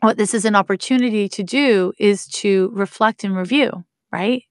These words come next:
I know I say it a lot with these retrogrades, but I want to drill it in there because the more you can embrace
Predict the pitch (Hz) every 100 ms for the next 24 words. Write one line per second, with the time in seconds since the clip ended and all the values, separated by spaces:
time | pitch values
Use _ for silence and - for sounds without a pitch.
0 | _ 220 226 220 - 175 175 170 170 -
1 | 190 180 190 214 190 185 180 220 202 _
2 | _ 214 240 226 190 202 233 220 214 226
3 | 196 160 147 190 - _ 208 220 196 -
4 | - - - 220 214 190 233 262 240 226
5 | 214 190 190 - 202 185 180 202 226 196
6 | 196 - - -